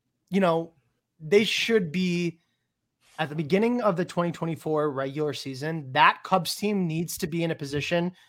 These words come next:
to be projected to be the N L Central, you know, division leader, right?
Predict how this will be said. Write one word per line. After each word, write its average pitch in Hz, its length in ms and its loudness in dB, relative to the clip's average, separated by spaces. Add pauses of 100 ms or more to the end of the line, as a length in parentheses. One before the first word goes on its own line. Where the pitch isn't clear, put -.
(200)
to - 60 -12
be 165 80 0
projected 143 760 -2
to 147 100 -6
be 139 300 -6
the 127 440 -8
N 156 120 4
L 143 80 6
Central, 127 640 -2 (480)
you 165 80 -2
know, 131 220 -4 (300)
division 143 440 0
leader, 120 280 -6 (140)
right? 151 240 2